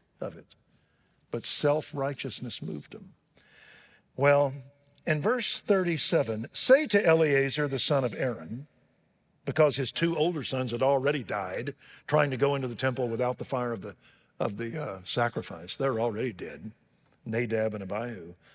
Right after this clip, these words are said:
"Said to Ele-, Eleazar the third born, 'Take up the censers out of the midst of the blaze, for they're holy, and scatter the burning coals abroad.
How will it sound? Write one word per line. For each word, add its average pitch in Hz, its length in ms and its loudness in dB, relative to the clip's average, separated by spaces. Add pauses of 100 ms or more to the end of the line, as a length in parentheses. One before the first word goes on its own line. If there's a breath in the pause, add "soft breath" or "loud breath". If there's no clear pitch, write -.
"Said 175 180 4
to 143 140 4
Ele-, 170 320 4
Eleazar 165 480 4
the 120 100 -2
third 185 320 4
born, 127 380 2 (400 loud breath)
'Take 240 240 8
up - 160 6
the 185 80 4
censers 196 480 4
out 196 160 8
of 170 40 -4
the 160 60 0
midst 180 320 0
of 156 80 -2
the 160 60 2
blaze, 170 440 4
for 160 120 -4
they're 160 160 8
holy, 185 460 6 (580 soft breath)
and 156 100 -2
scatter 214 400 8
the 190 80 4
burning 196 300 4
coals 185 320 4
abroad. 165 500 6